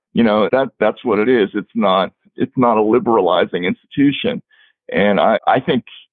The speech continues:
it can't lead to anywhere good, this kind of behavior. It's, as you know, you know, if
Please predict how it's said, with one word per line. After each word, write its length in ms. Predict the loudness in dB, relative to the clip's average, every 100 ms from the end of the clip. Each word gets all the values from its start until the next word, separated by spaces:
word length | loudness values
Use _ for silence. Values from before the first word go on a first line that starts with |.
| -6
it 140 | -6 0
can't 300 | 0 0 0
lead 240 | 0 2
to 100 | 0
anywhere 420 | 0 0 2 0
good, 360 | -2 -2 -2 -6 _ -18
this 260 | -10 -8 -8 -6
kind 200 | -4 -2
of 120 | -2
behavior. 640 | -2 0 -2 -4 -6 -8 -10
It's, 280 | -2 -2 0
as 140 | 0
you 120 | 2 2
know, 360 | 2 0 -4 -12 _
you 120 | -4 -2
know, 220 | -2 -6
if 140 | -6